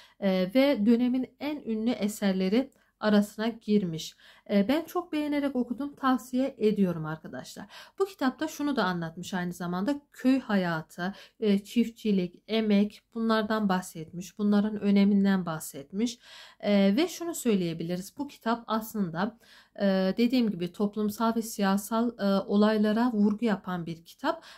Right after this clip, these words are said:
E, Mizancı Murat kendi kişiliğinden bahsetmiş kitapta, kendi karakterinden. Çünkü çok idealist bir kişi, çok eğitimli bir kişi. Buradaki baş kahraman Mansur Bey de bu şekilde arkadaşlar. Yani kitapta biz şunu göreceğiz. Mansur Bey'in yaşadıklarını göreceksiniz.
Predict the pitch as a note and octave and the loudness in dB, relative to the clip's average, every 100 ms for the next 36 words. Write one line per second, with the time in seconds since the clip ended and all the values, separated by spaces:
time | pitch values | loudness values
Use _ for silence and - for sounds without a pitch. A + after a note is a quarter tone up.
0 | - G#3 G3 G3+ D4+ D#4 A#3 G3+ G3+ B3+ | -2 2 4 4 2 2 2 2 0 0
1 | C4+ - - C4 E4 - - A#3+ A#3 A#3+ | -2 -4 -4 -4 -4 -10 -10 -2 0 2
2 | B3 G#3+ F3+ F#3+ F3 D#3 D#3+ - - D#3+ | 0 0 -2 -4 -12 -16 -18 -18 -12 -12
3 | - E3 - G#3+ A3 A3+ G3+ G3 G3+ G3+ | -10 -14 -6 -4 -4 -4 0 0 0 -2
4 | F3+ D#3+ D#3 - A3+ A3 C#4+ C#4 G#3 G3+ | -4 -6 -8 -8 -6 -6 -6 -8 -4 0
5 | G#3 G#3+ A3+ - E3+ - - G3 A3+ - | 2 2 -2 -8 -10 -12 -8 -6 -6 -8
6 | - - - C4 - G3+ G3+ G#3+ A3 A3+ | -20 -20 -4 -4 2 4 2 0 -2 -2
7 | F#3+ E3+ - - B3+ - - _ D#4+ E4 | -2 -8 -14 -8 -6 -8 -16 _ -4 -2
8 | A3 F#3+ - A3 - - B3+ A#3 B3+ B3 | -2 -2 -2 -2 -4 -4 -4 -2 -2 -2
9 | C#4 C4+ A#3 A#3+ B3 - C4 G#3+ A#3+ G3+ | -2 -4 -2 0 -2 -4 -2 4 4 4
10 | F#3 - F3 E3+ D#3+ D#3+ D#3+ E3+ D#3+ E3 | -2 -6 -14 -12 -10 -10 -10 -12 -12 -10
11 | F3+ G3+ C4 G#3+ F#3+ - - _ - C4 | -6 -2 0 0 -2 -8 -20 _ -6 -2
12 | B3+ D4+ C#4 C#4+ - C#4 C4+ G3+ D#3 D#3 | -2 -2 -2 -4 -4 -2 2 2 0 -6
13 | D#3+ - G#3+ A#3 - C4 G#3+ A3 C#4+ - | -10 -2 0 0 0 0 2 2 0 -6
14 | _ A3 G#3+ A3+ G#3+ G#3+ G#3+ G#3+ G#3 G#3 | _ -2 -2 0 0 0 0 2 2 0
15 | E3+ D3+ D3+ - - A#3+ E4+ | -2 -6 -10 -12 -10 -8 -8